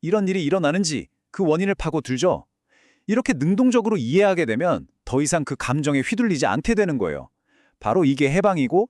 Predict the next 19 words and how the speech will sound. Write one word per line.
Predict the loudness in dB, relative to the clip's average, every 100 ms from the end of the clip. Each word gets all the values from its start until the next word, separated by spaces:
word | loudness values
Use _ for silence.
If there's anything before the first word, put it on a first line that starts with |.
| _
자유라는 | -8 -2 2 2 2
거죠. | -2 -2 -8 -10 _ _ _ _ _ _
스피노자가 | -10 -8 -2 0 2 0 0
말하는 | 0 0 -2
자유의 | -4 -4 -2 -2 -2
끝판왕, | -4 -4 -2 -2 -4 -8
최고 | -8 -4 -2 -2
경지가 | 0 -2 -2 -4
뭐냐면요. | -4 -4 -6 -4 -2 -2 -4 _
바로 | -8 -2 -2 -2 _
신에 | -12 -6 -2 0 0
대한 | 0 -2 -4 -6
지적인 | -10 -8 -4 -2 -2
사랑입니다. | -2 -2 -2 -2 -4 -6 _ _ -20 -20 _
말이 | -6 -4 -2
좀 | -2
어렵죠? | -2 -2 -2 0 0 -4 _ _ -12
쉽게 | -8 -2 0
말해서 | 2 0 0 -2